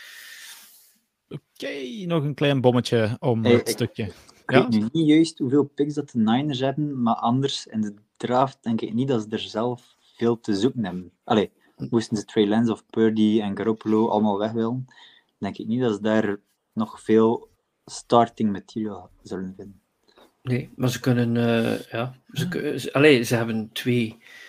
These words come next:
Speaker 3: mogelijkheden, hè, met die twee. Maar, ah, ze hebben te, te goe-, te goede ploeg met, met C M C,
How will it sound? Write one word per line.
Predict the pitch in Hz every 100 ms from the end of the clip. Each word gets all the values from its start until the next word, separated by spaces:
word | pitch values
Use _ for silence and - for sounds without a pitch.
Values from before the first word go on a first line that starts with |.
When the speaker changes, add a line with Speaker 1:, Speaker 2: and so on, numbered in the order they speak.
| - - _ -
Speaker 3:
mogelijkheden, | 120 127 175 214 226 135 123 120
hè, | 175
met | 175 165
die | 160
twee. | - 170 226 - _ _ _ _
Maar, | - 117 117 -
ah, | - - 131 127
ze | 123
hebben | 113 120 117 -
te, | 139 147
te | - 156
goe-, | 131 151 -
te | -
goede | 151 147 127
ploeg | 131 156 - -
met, | - 123 127 -
met | - - -
C | - 143
M | 131
C, | 131 160 160 -